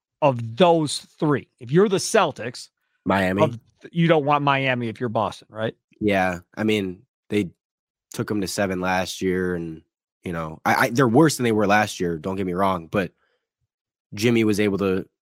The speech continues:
Speaker 2: you know, go off on them a few times, and, um, you know, I, I, I just think that any team you go seven against in the conference finals, like, you don't wanna play them in the first round the next year.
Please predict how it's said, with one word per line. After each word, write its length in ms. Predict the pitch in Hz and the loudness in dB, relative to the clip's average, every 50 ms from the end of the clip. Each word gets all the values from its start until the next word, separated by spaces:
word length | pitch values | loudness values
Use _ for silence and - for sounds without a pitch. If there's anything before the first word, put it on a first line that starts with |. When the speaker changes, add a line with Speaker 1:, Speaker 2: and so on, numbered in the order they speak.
| _ _ | _ _
Speaker 2:
you 140 | - - 104 | -8 -6 -4
know, 220 | 98 90 87 80 73 _ _ _ _ _ _ _ _ _ _ _ _ - 95 92 90 _ _ _ | -4 -4 -6 -6 -10 _ _ _ _ _ _ _ _ _ _ _ _ -20 -20 -20 -20 _ _ _
go 160 | - 110 104 | 0 2 4
off 240 | 98 98 98 104 - | 4 4 4 4 2
on 140 | 101 98 95 | 0 -2 -2
them 180 | 95 92 90 90 | -2 -4 -4 -6
a 40 | |
few 200 | - - 98 95 | -4 -4 -4 -4
times, 600 | 87 - 101 98 98 95 92 90 92 92 87 82 | -4 -4 -4 -4 -2 -2 -2 -4 -6 -8 -8 -10
and, 300 | 87 80 80 80 80 _ _ _ _ _ _ _ _ _ _ _ - | -10 -10 -12 -12 -14 _ _ _ _ _ _ _ _ _ _ _ -8
um, 420 | 82 87 82 78 78 76 73 - _ _ _ _ _ _ _ _ _ _ _ _ _ _ - | -6 -4 -4 -4 -6 -8 -12 -16 _ _ _ _ _ _ _ _ _ _ _ _ _ _ -4
you 100 | 139 117 | -2 -2
know, 200 | 90 85 80 80 | -2 -2 -4 -4
I, 220 | - 107 - 135 | -4 -2 0 0
I, 100 | 151 139 - _ _ _ _ _ - | 0 0 -2 _ _ _ _ _ -2
I 120 | - 117 104 | 0 2 2
just 160 | 95 90 - | 0 0 -4
think 160 | 95 87 78 | -6 -6 -4
that 220 | 90 87 85 - - _ _ _ - - | -4 -4 -4 -4 -8 _ _ _ -4 -2
any 160 | 123 139 131 | 0 0 0
team 200 | - - 117 117 | 0 0 0 2
you 120 | 110 98 | 2 0
go 160 | 82 104 101 | 0 0 -2
seven 340 | 90 - - 98 98 95 95 | -2 -2 -2 0 0 0 0
against 340 | 90 87 80 90 87 85 - | -4 -4 -4 -4 -6 -6 -8
in 100 | 95 92 | -8 -8
the 80 | 87 85 | -8 -6
conference 420 | - - 104 98 - 92 82 - | -4 -4 -4 -4 -4 -6 -8 -8
finals, 520 | - - 92 92 90 82 80 80 80 78 | -6 -4 -2 -2 -2 -4 -6 -10 -10 -8
like, 240 | 87 87 82 - _ _ - | -6 -8 -8 -8 _ _ -8
you 120 | - 101 | -6 -2
don't 100 | 107 104 | -2 -2
wanna 140 | 104 104 90 | -2 -2 -4
play 180 | - - 98 95 | -6 -6 -8 -6
them 160 | 87 92 87 | -6 -6 -8
in 100 | 82 80 | -10 -10
the 60 | 80 | -12
first 320 | - - 92 85 80 - | -10 -8 -8 -8 -6 -6
round 220 | 95 85 82 80 80 | -6 -6 -6 -6 -10
the 40 | 80 | -12
next 300 | 78 80 - - - - | -14 -16 -16 -14 -12 -12
year. 220 | 80 80 - _ | -12 -12 -14 _